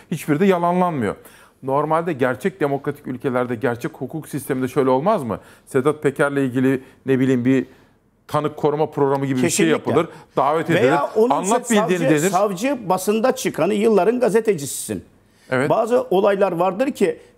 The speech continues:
Speaker 2: başvuruya bile gerek olmaksızın basın savcılığı bunu suç duyurusu kabul eder ve bu konuda dava açardı, değil mi? Ama şimdi öyle bir şey yok
Speaker 1: Hiçbir
Speaker 2: ki.
Speaker 1: şey yok. Hiçbir şey
Speaker 2: Yani
Speaker 1: yokmuş gibi.
Speaker 2: C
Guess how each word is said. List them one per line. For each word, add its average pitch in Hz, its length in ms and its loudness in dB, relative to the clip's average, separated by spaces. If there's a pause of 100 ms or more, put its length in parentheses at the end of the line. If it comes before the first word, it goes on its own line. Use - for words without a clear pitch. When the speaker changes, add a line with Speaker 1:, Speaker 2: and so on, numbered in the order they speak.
(100)
Speaker 2:
başvuruya 214 500 0
bile 196 140 2
gerek 185 360 0
olmaksızın 190 680 -2 (220)
basın 185 280 0
savcılığı 160 580 0
bunu 202 160 2
suç - 300 -2
duyurusu 170 300 0
kabul 170 300 2
eder 202 280 0 (440)
ve 240 80 4 (460)
bu 208 140 -4
konuda 233 420 0 (240)
dava 233 280 4
açardı, 143 440 0
değil 302 180 4
mi? 131 220 -2 (320)
Ama 151 160 2
şimdi 156 260 0
öyle 170 140 4
bir 165 60 -2
şey 240 160 -2
yok 262 120 -2
Speaker 1:
Hiçbir - 160 0
Speaker 2:
ki. - 60 -10
Speaker 1:
şey 220 100 2
yok. 175 160 0
Hiçbir 190 100 -8
şey 190 80 0
Speaker 2:
Yani 277 140 2
Speaker 1:
yokmuş 247 160 2
gibi. 208 100 2
Speaker 2:
C 226 80 -2